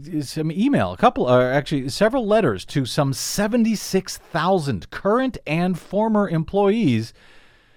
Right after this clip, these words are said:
suggesting that they take time to review the candidates' positions and see how they stand on critical projects like the Atlantic Coast Pipeline.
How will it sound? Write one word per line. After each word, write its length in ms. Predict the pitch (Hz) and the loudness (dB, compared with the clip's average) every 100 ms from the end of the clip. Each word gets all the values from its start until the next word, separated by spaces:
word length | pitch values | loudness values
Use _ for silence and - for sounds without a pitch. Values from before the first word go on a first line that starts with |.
| _ _ _ _ _ _ | _ _ _ _ _ _
suggesting 580 | - 135 156 151 160 143 | -8 4 4 4 0 0
that 160 | 135 | 2
they 100 | 139 | 0
take 320 | 131 202 240 | 0 -2 -4
time 280 | - 196 214 202 | -2 0 2 0
to 100 | 180 | 2
review 460 | 170 143 208 220 | 2 4 4 4
the 80 | 196 | 2
candidates' 560 | - 151 185 170 156 - | 0 0 2 0 -2 -2
positions 800 | 135 135 196 - 113 101 117 139 | -2 2 2 0 0 2 2 0
and 120 | 131 | -2
see 200 | - 175 | -2 0
how 200 | 160 165 | 2 2
they 140 | 151 | 0
stand 640 | 143 - 175 175 170 135 127 | -2 -2 0 2 2 2 2
on 140 | 123 | 0
critical 360 | - 151 135 131 | 0 -2 -2 -4
projects 560 | 143 156 147 131 120 | 0 0 2 0 0
like 220 | 135 123 | -2 -2
the 80 | 123 | -2
Atlantic 640 | 120 113 123 131 135 - - | -4 -2 -6 -4 -8 -10 -14
Coast 460 | - 131 120 - - | -6 -4 -4 -8 -8
Pipeline. 680 | - 151 151 117 95 78 | -2 -2 0 -2 -2 -4